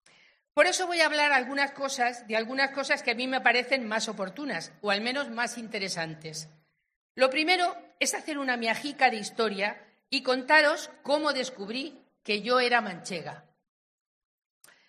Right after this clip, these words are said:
Yo estudié en el Colegio de María Inmaculada, luego fui al Instituto número cuatro y después me fui a Granada a estudiar psicología.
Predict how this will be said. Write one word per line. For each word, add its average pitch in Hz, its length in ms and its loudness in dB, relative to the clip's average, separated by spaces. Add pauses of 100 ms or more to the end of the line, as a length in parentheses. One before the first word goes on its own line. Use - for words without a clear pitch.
(240)
Yo 311 140 0
estudié 302 340 0
en 294 80 2
el 277 100 -2
Colegio 269 320 0
de 247 100 0
María 214 240 -2
Inmaculada, 208 840 -2 (420)
luego 233 280 4
fui 262 140 0
al 247 100 4
Instituto 233 460 -6
número 233 360 -2
cuatro 233 440 2
y 226 100 -4
después 277 480 0
me 233 140 -4
fui 254 240 -2
a 254 60 8
Granada 240 460 2
a 262 60 6
estudiar 214 480 -2
psicología. 170 800 -8